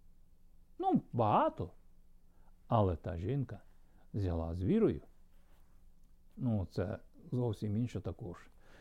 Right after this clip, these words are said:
І сьогодні, коли читають книгу Моїсея,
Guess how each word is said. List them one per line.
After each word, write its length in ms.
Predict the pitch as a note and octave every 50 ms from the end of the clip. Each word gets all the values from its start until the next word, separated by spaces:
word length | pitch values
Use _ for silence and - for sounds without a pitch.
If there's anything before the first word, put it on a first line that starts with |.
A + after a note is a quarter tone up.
| - - - - -
І 60 | A#2+
сьогодні, 640 | - - E3 D#3 E3+ E3+ D3 C#3 C3 C#3+ D#3 D#3+ - - - - - - - - - - - - - - -
коли 320 | - B2+ A2+ A2+ A#2+ B2
читають 540 | - - C3+ A#2 - C#3+ D3 D3+ E3 E3+ -
книгу 340 | - D#3+ F3+ F3+ F3 F3+ F3+
Моїсея, 840 | F#3 F#3 F#3 F#3 F3+ - - F#3+ F#3 F#3 F#3 F3+ F#3 F#3+ G3+ G#3